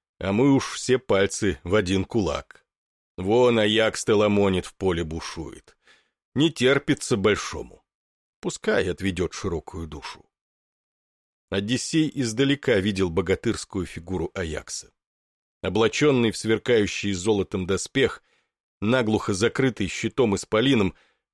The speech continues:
поднять который не достало бы сил ни у кого, Большой походил на ожившую башню.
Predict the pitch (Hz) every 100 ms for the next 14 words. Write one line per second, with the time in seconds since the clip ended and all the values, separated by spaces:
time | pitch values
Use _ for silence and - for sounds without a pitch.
0 | - 160 175 156 147 139 147 123 117 113
1 | 110 151 123 104 104 - 110 101 101 98
2 | - 98 104 117 - _ _ _ _ _
3 | _ _ 85 113 - 220 208 156 - 160
4 | 165 151 135 127 107 110 - 120 113 101
5 | 85 - - -